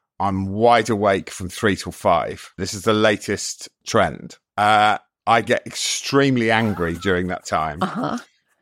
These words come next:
Speaker 1: I crack, I come in here, it's my lounge, uh, I make a cup of tea, I listen to a podcast or something, and I, over an, another hour I drift off, and then I wake up about half nine, something like that, and I feel dreadful.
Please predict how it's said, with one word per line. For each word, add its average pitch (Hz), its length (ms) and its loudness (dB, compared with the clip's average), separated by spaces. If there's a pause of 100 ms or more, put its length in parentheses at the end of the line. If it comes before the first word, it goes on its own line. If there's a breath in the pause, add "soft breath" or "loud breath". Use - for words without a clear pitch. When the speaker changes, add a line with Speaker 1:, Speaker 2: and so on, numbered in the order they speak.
(140)
Speaker 1:
I 95 260 2 (300 soft breath)
crack, - 580 2
I 107 120 2
come 120 180 0
in 107 140 0
here, 104 500 2
it's - 240 -12
my 92 200 4
lounge, 90 520 0 (140)
uh, 76 140 -6 (100)
I 101 100 2
make 107 200 2
a - 40 -20
cup - 180 -6
of - 120 -14
tea, 87 460 -2 (140)
I 95 220 2
listen 110 280 0
to 107 80 -2
a 92 40 0
podcast 95 460 0
or - 20 -10
something, 98 220 -8
and 101 80 0
I, 110 280 6
over 120 220 2
an, 110 80 2
another 117 560 4
hour 95 320 6
I 95 80 6
drift 95 340 -4
off, 78 260 -4
and 90 60 -4
then 87 140 -2
I 90 80 0
wake 92 260 2
up - 140 -6
about 85 240 2
half 90 320 2
nine, 82 380 -4 (160)
something - 340 -6
like 87 200 0
that, 87 260 0 (340 soft breath)
and 117 140 4
I 110 80 4
feel 113 500 -2
dreadful. 104 800 0